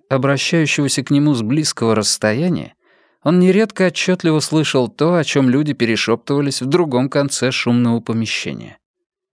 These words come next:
Благодаря этой диковинной особенности своего слуха он постепенно начал понимать,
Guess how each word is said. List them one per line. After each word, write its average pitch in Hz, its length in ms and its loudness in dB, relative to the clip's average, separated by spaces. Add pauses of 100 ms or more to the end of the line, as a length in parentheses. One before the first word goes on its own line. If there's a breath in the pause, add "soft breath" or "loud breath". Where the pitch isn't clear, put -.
(160)
Благодаря 147 500 4
этой 143 300 0
диковинной 117 640 0
особенности 110 580 -2
своего 123 400 2
слуха 156 520 -4 (340 soft breath)
он 160 140 2
постепенно 165 640 0
начал 151 360 0
понимать, 117 600 0